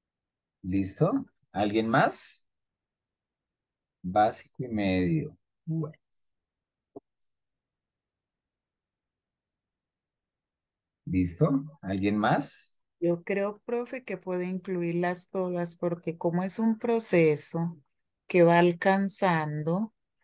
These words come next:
Speaker 2: entonces puede ser que inicialmente alcance una, luego llega al medio y alcanza a la otra, y al final como que pule todo y ya uno dice, "No, este ya está súper bien",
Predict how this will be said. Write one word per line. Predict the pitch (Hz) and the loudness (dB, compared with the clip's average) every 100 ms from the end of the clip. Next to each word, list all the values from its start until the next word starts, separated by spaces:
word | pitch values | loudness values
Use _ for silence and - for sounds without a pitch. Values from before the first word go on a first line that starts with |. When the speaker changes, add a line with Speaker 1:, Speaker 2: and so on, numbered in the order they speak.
| _ _ | _ _
Speaker 2:
entonces | - 180 170 180 180 170 185 - | 0 2 2 2 2 2 0 2
puede | 202 202 214 | 4 6 2
ser | - 214 | 2 0
que | - 214 - - | -2 -6 -4 0
inicialmente | 180 175 170 214 214 233 254 254 262 - - | 2 2 2 2 4 2 2 0 -6 -10 -12
alcance | - 170 170 175 165 185 175 | -4 -4 0 0 0 2 2
una, | 175 165 151 - - - | 2 0 -4 -10 -20 -2
luego | 185 185 180 190 196 - _ _ _ _ | 6 6 6 2 0 -2 _ _ _ _
llega | - 165 180 185 208 | -6 2 4 6 2
al | 208 | 2
medio | 214 226 190 175 202 233 - | 2 2 0 -4 -8 -8 -6
y | 180 | -4
alcanza | 165 151 - 160 151 - 170 175 | -2 -4 -2 -2 -2 -2 0 2
a | |
la | 175 175 | 4 4
otra, | 226 233 175 - - - | 4 2 -4 -6 -12 -2
y | 185 | 4
al | 165 151 | 4 4
final | - 156 160 175 190 | -4 0 2 0 0
como | 220 202 | -2 -2
que | 175 165 | -2 -2
pule | 170 170 175 180 | 2 4 4 4
todo | 220 214 220 202 | 4 4 4 2
y | |
ya | 165 160 | 0 0
uno | 160 175 | 0 -4
dice, | 180 180 | -4 -4
"No, | 170 170 | -2 -4
este | 156 - 180 | -6 -8 -6
ya | 175 | -2
está | 160 - 165 | -2 -4 -8
súper | - 170 165 147 | -8 -6 -6 -6
bien", | 143 139 139 151 | -8 -10 -10 -12